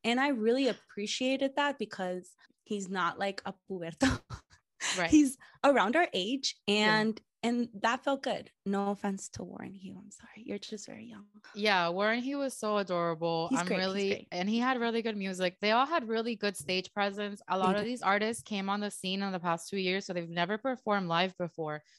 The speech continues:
Speaker 2: And performing in front of thirty thousand people when you've never performed before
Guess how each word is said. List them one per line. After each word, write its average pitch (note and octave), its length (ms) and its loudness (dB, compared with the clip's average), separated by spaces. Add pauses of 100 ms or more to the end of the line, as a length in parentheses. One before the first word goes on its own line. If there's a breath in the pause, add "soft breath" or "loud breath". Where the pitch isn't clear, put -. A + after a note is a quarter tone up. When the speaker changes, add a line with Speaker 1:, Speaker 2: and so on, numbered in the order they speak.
(180 soft breath)
Speaker 2:
And F#3+ 160 0
performing G3 540 0
in B3+ 100 0
front A3+ 200 -2
of G3 100 -8
thirty F3+ 260 2
thousand G3+ 400 2
people F3 320 -2
when F#3 180 2
you've D#3+ 160 -2
never E3 260 0
performed F#3 500 -4
before A#3+ 420 -2